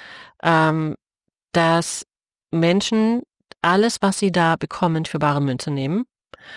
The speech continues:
Denn tatsächlich ist es immer noch so, dass vierzig Prozent der Antworten falsch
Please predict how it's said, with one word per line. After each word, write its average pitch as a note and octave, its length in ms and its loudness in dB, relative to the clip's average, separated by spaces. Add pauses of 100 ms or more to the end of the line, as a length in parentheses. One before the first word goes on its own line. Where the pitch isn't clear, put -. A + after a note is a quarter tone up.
(320)
Denn F#3+ 460 2
tatsächlich F3 460 0
ist - 100 -8
es - 60 -12
immer G3+ 240 4
noch F#3+ 100 4
so, F3+ 160 0
dass D#3 200 0
vierzig - 340 -2
Prozent E3 500 -2
der E3 160 0
Antworten D#3 560 0
falsch - 460 -4